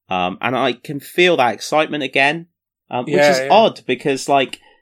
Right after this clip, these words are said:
Speaker 1: the game's not been gone, but to see it with a starter set and, oh man, I've gone mental, mate. I've finished listening to the audio book for Fellowship of the Ring, which was fantastic.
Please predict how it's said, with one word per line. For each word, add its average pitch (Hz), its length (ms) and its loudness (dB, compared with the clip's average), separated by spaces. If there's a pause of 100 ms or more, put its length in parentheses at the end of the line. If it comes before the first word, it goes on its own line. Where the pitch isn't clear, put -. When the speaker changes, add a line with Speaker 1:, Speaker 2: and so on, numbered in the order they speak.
(100)
Speaker 1:
the 156 80 -6
game's 240 360 2
not - 160 -4
been 135 180 -4
gone, 113 540 2
but 131 180 -4
to 156 100 -10
see - 380 -2
it - 140 -4
with 147 140 -8
a 143 80 -8
starter 151 600 -4
set 147 420 -6
and, 131 180 -8 (420)
oh 123 240 0
man, 95 380 -4
I've 190 180 -2
gone 139 280 0
mental, 123 500 -2
mate. 80 380 -10
I've 139 240 2
finished 208 380 0
listening 147 400 -6
to 135 180 -4
the 131 160 -4
audio 107 720 -2 (180)
book - 400 -4
for 98 380 -4
Fellowship 98 460 -4
of 90 40 -14
the 85 80 -8
Ring, 82 380 -8
which 104 180 -4
was 104 160 -8
fantastic. - 840 -8